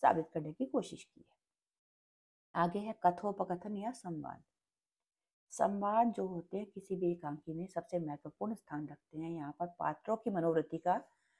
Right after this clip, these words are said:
संवादों से ही पता चलता है। और यहाँ पर भी हमें जो युवक, जो पुरुष है श्रीचंद और उसकी पत्नी, उनके बारे में उनके संवादों से ही पता चलता है कि उनकी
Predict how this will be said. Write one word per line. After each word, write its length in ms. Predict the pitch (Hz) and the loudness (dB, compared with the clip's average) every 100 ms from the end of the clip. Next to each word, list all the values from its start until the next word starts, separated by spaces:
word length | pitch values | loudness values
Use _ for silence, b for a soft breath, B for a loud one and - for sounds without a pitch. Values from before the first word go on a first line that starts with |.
| _ _ | _ _
संवादों 440 | - 254 254 220 202 | -2 4 6 6 4
से 160 | 202 | 0
ही 80 | 175 | -4
पता 240 | 175 - - | -4 -8 -10
चलता 380 | - - _ | -14 -20 _
है। 60 | 170 | -10
और 100 | 170 | -4
यहाँ 140 | 170 | -4
पर 120 | 170 180 | 0 0
भी 140 | 185 | 0
हमें 280 | 196 185 269 - _ _ _ - | 0 2 0 -2 _ _ _ 2
जो 60 | |
युवक, 380 | 180 175 190 196 | 4 10 10 10
जो 180 | 170 175 | 8 4
पुरुष 500 | 170 _ 208 294 - | 2 _ 8 8 8
है 100 | 180 | 6
श्रीचंद 480 | - 165 156 170 180 | 6 -2 0 0 4
और 100 | 170 | 2
उसकी 180 | 170 180 | 2 -4
पत्नी, 380 | 160 151 180 | -4 -6 -4
उनके 260 | 196 170 165 | -4 -4 -4
बारे 220 | 156 147 | -2 -2
में 100 | 165 | -2
उनके 160 | 175 214 | -4 -4
संवादों 440 | 220 185 147 170 | -4 2 4 4
से 120 | 208 220 | 4 4
ही 80 | |
पता 240 | 190 160 147 | 2 0 -6
चलता 320 | - 139 - | -6 -8 -8
है 60 | 175 | -8
कि 100 | 175 | -8
उनकी 280 | 175 330 | -6 -6